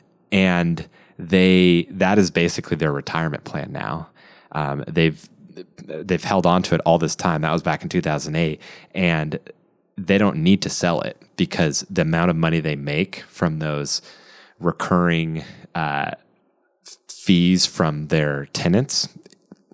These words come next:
like, that's their cash cow right there. And so they were able to see that opportunity and jump on it, opposed to most people being like, "Well, whoa, whoa, whoa, I'm not gonna buy real estate right now. That's a terrible idea. You know, we're in a recession."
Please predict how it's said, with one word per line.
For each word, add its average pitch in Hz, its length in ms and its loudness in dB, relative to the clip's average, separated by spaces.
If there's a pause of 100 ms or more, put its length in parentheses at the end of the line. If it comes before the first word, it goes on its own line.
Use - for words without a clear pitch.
(760)
like, 71 260 -2 (400)
that's 87 280 0
their 78 100 -2
cash 71 360 -4
cow 69 220 -2
right 64 280 -4
there. 55 260 -6 (400)
And 92 180 0
so 85 480 4
they 104 280 2
were 107 120 8
able 92 220 4
to - 140 -6
see - 260 2
that 107 160 2
opportunity 87 800 0
and 76 200 -8
jump 92 460 0
on 73 200 2
it, 71 220 -6 (1040)
opposed 95 500 2
to 85 560 2
most 104 400 2
people 87 300 0
being 80 260 -2
like, 73 220 -6
"Well, 78 140 2
whoa, 90 180 4
whoa, 82 160 0
whoa, 85 200 2
I'm 76 120 -2
not 87 140 -2
gonna 80 140 -4
buy 73 140 -2
real 78 280 0
estate - 260 -6
right 65 120 -6
now. 71 120 -4
That's 80 160 -6
a - 40 -12
terrible 80 400 -2
idea. 60 400 -6
You 71 100 -6
know, 71 140 -4
we're 80 160 0
in 82 80 -2
a 69 40 -4
recession." - 600 -2